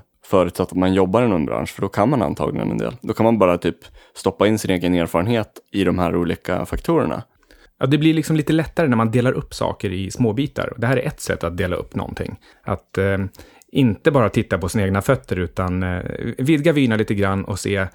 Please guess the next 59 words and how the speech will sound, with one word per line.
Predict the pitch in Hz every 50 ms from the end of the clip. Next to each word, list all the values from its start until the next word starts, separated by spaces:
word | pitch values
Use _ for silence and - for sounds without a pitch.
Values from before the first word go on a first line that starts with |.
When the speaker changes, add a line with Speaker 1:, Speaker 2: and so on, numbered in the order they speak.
| - - - - _ _ _
Speaker 2:
vad | - 101 107 139 156 165 160 139
är | 120 117 151 170 160 131 104 95 - - _ _ _ _ _ -
ens | 120 113 104 -
företag | - 117 101 92 87 - 90 87 90 87 -
eller | 151 123 101 98
ens | 95 90 -
egens | 98 104 98 87 85 - 90 87 85 - - - - - _ _ _ _ -
plats | - 117 - - - - - - - - - -
i | - 113 95 87 82 87 - - _ - -
ett | - 104 98 -
lite | 104 98 123
större | 110 - - 180 156 123 101
system. | 92 - 90 - - 85 85 85 - - _ - - - -
Och | - _ - 107
det | 110 131 147 - - - - -
kan | - 160
underlätta | 160 147 143 147 170 160 - - 131 117
att, | 110 - _ - - - - - -
hur | - - - 127
man | 120 117 113 113 110
navigerar | 110 113 107 117 123 151 165 131 87 85
i | 87 90 87 90
det | 90 90
systemet. | 90 - 110 - 180 156 101 78 - - - - - - - - _ _
Speaker 1:
Ja, | - 113 113 120 120 120
när, | 120 123 139 131
när | - 127
jag | 131 135 135
pluggade | - 139 135 131 139 147 131 117
där, | 98 95 92 92
då, | 95 104 101 101 101
när | 101 101 98 98 - - 98
man | 98 98 98
lärde | 98 101 104 110
sig | - 98
det, | 90
jag | 90 90
tyckte | - 131 123 - 123
det | 113 110
var | 98 92
lite | 87 85 92 95 - 92
intressant, | 92 - - 95 - 104 92 85 - -
men | - - 98 98 98
det | 98
var | 95 104 107
lite | 107 101 - 107
svårt | 101 - - 120 117 110 - -
för | - -
mig | 92 90 90 92 82
att | - - 90 92 - _ - -
koppla | - - 117 - - - - 131 127 110
det | 95 92
på | - -
ett | 90 -
sånt | - - 90 90 90 -
sätt | - 92 - - -
att, | 85 -
så | - - 90
här, | 87 85 85